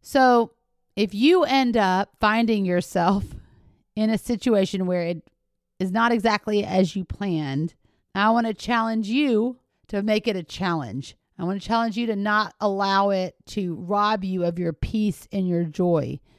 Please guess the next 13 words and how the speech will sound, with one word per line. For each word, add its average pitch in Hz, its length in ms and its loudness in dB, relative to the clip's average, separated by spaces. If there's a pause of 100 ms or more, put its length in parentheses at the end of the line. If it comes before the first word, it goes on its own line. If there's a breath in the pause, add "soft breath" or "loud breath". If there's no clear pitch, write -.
(600 soft breath)
to 233 100 2
use 214 320 2
it 233 100 2
as 202 160 4
a 202 100 4
way 202 360 2
to 190 480 -2 (320)
inspire 196 840 0
others 185 640 -2 (240)
and 180 600 -2 (280)
experience 277 600 -2
something 233 320 -2
that 202 280 -2